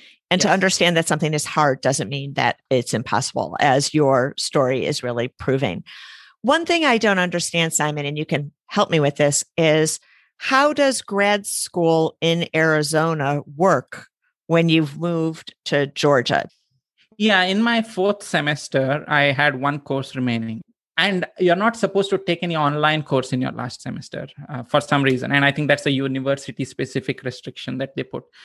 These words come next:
Speaker 2: So I was like, "Okay, now how do I make this work?" So I started looking through, uh, all the courses possible. And, uh, one of the things that stood out was reading and conference,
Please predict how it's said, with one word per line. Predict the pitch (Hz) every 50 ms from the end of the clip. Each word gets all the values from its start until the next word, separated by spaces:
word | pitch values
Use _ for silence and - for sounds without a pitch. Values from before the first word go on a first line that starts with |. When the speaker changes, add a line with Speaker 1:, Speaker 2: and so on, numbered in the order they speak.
| - - _ _ _
Speaker 2:
So | - - 185
I |
was | 185 -
like, | 185 175 170 -
"Okay, | - 156 139 - - 151 131 123
now | 117 123 127 139 156 156
how | 123 120 127 127 139
do | 147
I | 147 143
make | 135 131 127 _ -
this | 135 139 -
work?" | - 131 - - 156 _ - _ _ _ _
So | - - 220
I | 214 208 220
started | 214 - - 262 262 349 294
looking | 240 233 226 226 277 277 262
through, | 240 - - 214 240 240 233 233 226 226 214
uh, | - 180 175 170 170 170 - - - - _ _ -
all | 151 156 170 190
the | 196 196
courses | 196 - 180 170 - 180 165 - -
possible. | _ - - 143 143 139 156 160 156 170 170 165 165 165 165 - - -
And, | 147 143 143 -
uh, | 120 131
one | 139 139 156 160 165
of | 165 151
the | 156
things | 147 - 165 147 -
that | 151 143 -
stood | - - - 147 139
out | 139 139 139 139
was | 135 131 127 127 131 123 107 _ _ _
reading | - 143 160 160 165 156
and | 139 127
conference, | - 135 127 110 - 123 123 - -